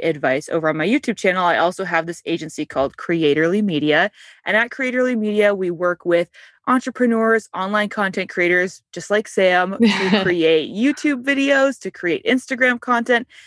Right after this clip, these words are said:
Speaker 1: and to produce their podcasts. So really what we specialize in is working with creative and kind of busy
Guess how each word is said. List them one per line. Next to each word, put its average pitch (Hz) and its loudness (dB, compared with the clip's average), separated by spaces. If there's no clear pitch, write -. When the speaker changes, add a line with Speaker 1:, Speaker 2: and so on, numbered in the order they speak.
Speaker 1:
and 208 0
to 190 0
produce 180 -2
their 185 0
podcasts. 196 -2
So 190 0
really 294 2
what 285 2
we 220 2
specialize 196 -2
in 190 0
is 156 -8
working 190 -2
with 160 0
creative 202 2
and 165 0
kind 277 -4
of 226 -4
busy 180 0